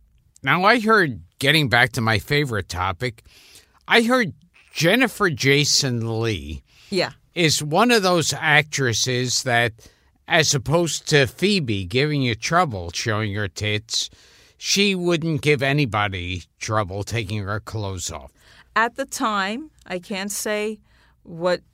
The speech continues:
Speaker 2: it's like now, um, but at the time she was very comfortable. Um, she had no problem at all. And I remember that, uh, um, the producer was a little worried, like,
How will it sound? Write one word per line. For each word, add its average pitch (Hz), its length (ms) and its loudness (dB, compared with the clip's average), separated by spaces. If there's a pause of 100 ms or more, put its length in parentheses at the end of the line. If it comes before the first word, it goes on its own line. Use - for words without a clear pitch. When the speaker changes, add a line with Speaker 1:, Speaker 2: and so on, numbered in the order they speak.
(120)
Speaker 2:
it's 165 240 -8
like 170 240 -2
now, 165 380 -4 (420)
um, 196 180 2
but 190 140 0
at 214 160 2
the 233 100 -10
time 220 320 -2
she - 180 -6
was 196 300 -6 (240)
very 226 360 -2
comfortable. 151 680 -6 (1040)
Um, 180 560 0 (480)
she 220 420 -2
had 190 240 -2
no 190 180 -2
problem 214 520 -2
at 196 120 -6
all. 175 420 -4 (280)
And 202 220 -2
I 214 80 -2
remember 240 480 -2
that, 214 360 -6
uh, 196 260 -6 (1000)
um, 185 420 -4
the 190 100 -6
producer 196 840 -4
was 190 240 -6
a 196 60 -4
little 196 240 -4
worried, 202 420 -4
like, 156 300 -4